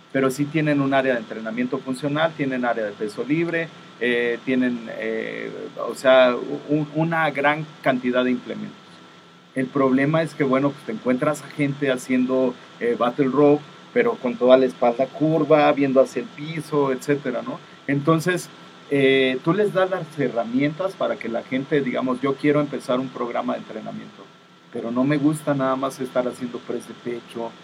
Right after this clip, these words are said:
no me gusta estar nada más haciendo declinado, inclinado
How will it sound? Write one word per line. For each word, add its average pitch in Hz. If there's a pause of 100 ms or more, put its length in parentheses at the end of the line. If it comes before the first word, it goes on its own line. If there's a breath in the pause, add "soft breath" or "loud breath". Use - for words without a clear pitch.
(200)
no 127
me 127
gusta 123
estar 123
nada 117
más 113
haciendo 117 (240)
declinado, 117
inclinado 120